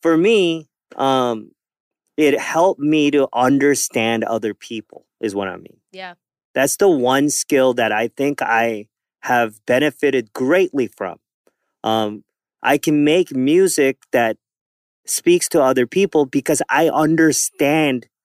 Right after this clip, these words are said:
Speaker 1: what they are feeling. Like, I understand what, what scares them.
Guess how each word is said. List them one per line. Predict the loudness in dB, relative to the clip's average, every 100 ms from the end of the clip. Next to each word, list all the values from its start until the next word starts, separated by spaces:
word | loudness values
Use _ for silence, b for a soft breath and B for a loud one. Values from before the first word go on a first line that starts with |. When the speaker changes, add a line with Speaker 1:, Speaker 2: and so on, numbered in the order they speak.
| _ _ _ _ _
Speaker 1:
what | 0 0 2
they | 2 2
are | 2 -2
feeling. | 0 2 2 -4 -10 _ _ _ _ -2
Like, | -2 -2
I | 0 0 0
understand | 0 2 2 2 0 -2 0 0 -2
what, | -4 -4 -8 _ _ _
what | -2 -2 0
scares | -4 0 0 2 2 0
them. | -2 -2 -6